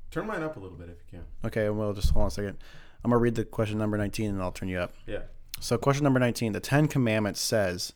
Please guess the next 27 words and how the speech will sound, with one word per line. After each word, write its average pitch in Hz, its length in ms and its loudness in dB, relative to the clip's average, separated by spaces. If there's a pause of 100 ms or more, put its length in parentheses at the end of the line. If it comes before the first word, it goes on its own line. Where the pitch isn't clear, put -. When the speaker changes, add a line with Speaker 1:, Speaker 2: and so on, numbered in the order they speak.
(160)
Speaker 2:
"Thou 120 220 6
shalt 120 320 -2
not 107 260 0
kill." 107 480 -2 (600)
But 123 120 6
is 123 160 6
it - 320 4
ever, 110 600 2
in 107 520 0 (260)
italicized, 107 880 -6 (400)
is 110 140 0
it 110 240 2
ever 113 440 2
okay 120 280 0
to 107 100 2
kill 180 280 0
someone? 95 580 -2 (180)
Remember, 127 760 4 (260)
it 110 200 -4
doesn't 117 300 2
say, 107 380 2
"Thou 110 380 2
shalt 110 380 -2
not 101 280 -4
kill 104 280 0
except - 520 -2 (160)
if." - 460 -6